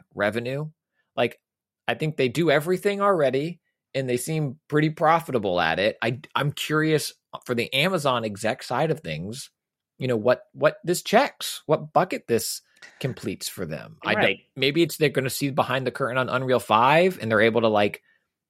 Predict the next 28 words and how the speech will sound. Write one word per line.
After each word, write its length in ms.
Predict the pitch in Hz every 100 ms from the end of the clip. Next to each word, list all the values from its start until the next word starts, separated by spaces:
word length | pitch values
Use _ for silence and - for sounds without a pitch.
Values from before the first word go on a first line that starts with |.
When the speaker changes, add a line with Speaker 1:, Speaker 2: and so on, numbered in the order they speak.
| -
Speaker 1:
tinker 340 | 147 143 175
because 260 | 156 120 117
Speaker 2:
The 60 |
Speaker 1:
their 140 | 143 123
self-made 880 | - 120 127 _ _ - 131 139 131
games 320 | 131 151 143
are 60 |
struggling. 640 | 131 - 120 147 180 208 226
Speaker 2:
The 80 | 139
one 280 | 131 185 220
thing 220 | 214 202
I 280 | 165 165 - -
heard 300 | 143 143 -
posited, 580 | 135 113 104 98 95
which 220 | 95 101 113
is, 140 | 101
like, 200 | 110 95 95
maybe 720 | 104 127 135 123 110 101 95 -
that's 380 | 117 - - -
what 280 | 113 120 117
they're 100 | 107
thinking, 580 | - 120 113 101 95 -
is 140 | - 101
that 200 | 107 95
Amazon 460 | 98 92 90 90 90
wants 160 | 92
to 80 | -
buy 220 | 76 73